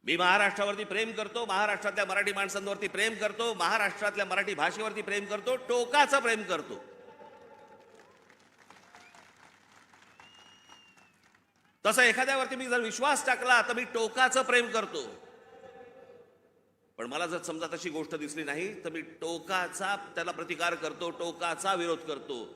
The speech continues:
तो टोकाचा विरोध तो दोन हजार एकोणीस सालच्या माझ्या त्या लाव रे तो व्हिडिओचं काय ते, त्याला कोणीतरी टॅगलाईन दिली, लाव रे तो व्हिडिओ, पण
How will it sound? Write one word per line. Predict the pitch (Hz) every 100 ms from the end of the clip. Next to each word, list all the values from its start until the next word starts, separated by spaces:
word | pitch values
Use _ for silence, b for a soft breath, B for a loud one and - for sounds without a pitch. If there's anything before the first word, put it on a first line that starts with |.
| -
तो | - - 185 294
टोकाचा | 285 247 233 226 220
विरोध | 180 180 240 240 208 - - - - - - - - - - - - - - _ _ _ _ _ _ _ _ _ _ _ _ _ _ _ _
तो | 180
दोन | 175 208
हजार | 190 185
एकोणीस | 185 190 185
सालच्या | 180 175 190
माझ्या | 170 170 165
त्या | 175
लाव | 143 151 165
रे | 170
तो | 175
व्हिडिओचं | 160 160 165 165
काय | - 160 151
ते, | - 147
त्याला | 110 110 135 143
कोणीतरी | 143 143 147 139 127 113
टॅगलाईन | 139 143 151 143
दिली, | 139 131 127
लाव | 131
रे | 131
तो | 139
व्हिडिओ, | 127 135 113
पण | 101 147